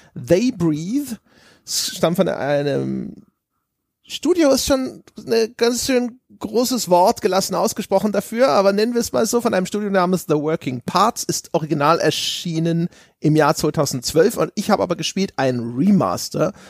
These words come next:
aus dem Jahr zweitausendvierzehn und es kostet zwei Euro.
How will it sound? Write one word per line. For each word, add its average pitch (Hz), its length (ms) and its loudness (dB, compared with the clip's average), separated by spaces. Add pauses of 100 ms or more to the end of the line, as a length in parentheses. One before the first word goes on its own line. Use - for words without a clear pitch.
(160)
aus 151 220 2
dem 147 140 0
Jahr 127 140 0
zweitausendvierzehn 120 920 -8 (420)
und 214 280 4 (120)
es - 320 -4
kostet 131 520 0 (120)
zwei 120 640 -6 (240)
Euro. 117 500 -2